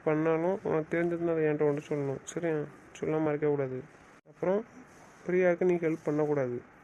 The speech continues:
புரியுதா? உன்கிட்ட நம்பர் இருக்குன்னு கால் பண்ணி பேசுற வேலை, இந்த வேலைலாம் பார்க்கக்கூடாது, புரியுதா? மீறி பண்ணேன்னு தெரிஞ்சது, அப்புறம் நான் சொன்ன மாதிரி தான் நடந்துக்குவேன். என் மேலே நீ வருத்தப்படாத, அவ்வளோதான் சொல்லிட்டேன்.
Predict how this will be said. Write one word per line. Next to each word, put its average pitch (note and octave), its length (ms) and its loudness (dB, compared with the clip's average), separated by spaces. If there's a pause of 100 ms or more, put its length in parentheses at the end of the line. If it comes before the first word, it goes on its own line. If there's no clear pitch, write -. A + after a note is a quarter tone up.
(240)
புரியுதா? D3+ 400 -2 (1000)
உன்கிட்ட C#3 320 -4
நம்பர் D3+ 280 0
இருக்குன்னு C#3+ 280 -2 (100)
கால் C#3+ 220 0
பண்ணி C#3+ 160 0 (100)
பேசுற C#3+ 320 -2
வேலை, C3+ 200 0 (180)
இந்த C#3 200 -4
வேலைலாம் D3 320 0
பார்க்கக்கூடாது, B2+ 500 -4 (200)
புரியுதா? D3 420 -2 (800)
மீறி E3+ 360 0
பண்ணேன்னு E3+ 420 0
தெரிஞ்சது, F3+ 420 0 (800)
அப்புறம் F#3 280 2
நான் D#3+ 180 0
சொன்ன F#3+ 220 2
மாதிரி G#3+ 160 2
தான் A3 140 2
நடந்துக்குவேன். C#3+ 440 0 (140)
என் F3+ 120 2
மேலே G#3+ 200 2
நீ G3+ 100 4
வருத்தப்படாத, D3 500 0
அவ்வளோதான் D#3+ 340 0
சொல்லிட்டேன். B2 340 -6